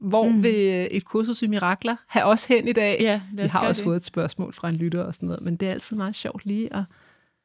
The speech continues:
Speaker 1: at se, hvor vi er henne her. Der står her: "Gud er ikke ophavsmand til frygt. Det er du.
Speaker 2: Mm.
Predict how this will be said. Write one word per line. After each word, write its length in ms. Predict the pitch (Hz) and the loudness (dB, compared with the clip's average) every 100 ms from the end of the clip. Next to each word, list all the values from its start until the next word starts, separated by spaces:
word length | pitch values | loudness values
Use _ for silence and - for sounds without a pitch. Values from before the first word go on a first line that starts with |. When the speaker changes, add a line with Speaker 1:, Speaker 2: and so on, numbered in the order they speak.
| _ _ _ | _ _ _
Speaker 1:
at 80 | 170 | -10
se, 220 | - 196 | -6 -4
hvor 180 | 175 180 | -4 -4
vi 140 | 180 175 | -4 -4
er 120 | 165 | -4
henne 280 | 185 170 185 | -6 -6 -6
her. 220 | 175 165 - _ _ _ _ _ _ _ - | -8 -10 -14 _ _ _ _ _ _ _ -2
Der 100 | 202 | -2
står 320 | - 165 - | -2 -4 -2
her: 220 | 151 - - _ _ - | -6 -6 -10 _ _ 0
"Gud 240 | 247 302 | 4 4
er 100 | 247 - | 2 0
ikke 400 | 190 214 277 - | 0 2 0 0
ophavsmand 720 | 190 196 - 208 202 180 170 | -2 -2 -4 -4 0 0 -2
til 160 | - 185 | -2 -4
frygt. 540 | - 180 180 180 - _ _ _ | -2 -2 -2 -2 -14 _ _ _
Det 220 | 170 185 | 0 2
er 120 | 165 175 - - | 0 -4 -2 4
du. 160 | 185 175 - _ _ _ | 4 4 -4 _ _ _
Speaker 2:
Mm. 300 | 180 156 170 | -12 -10 -12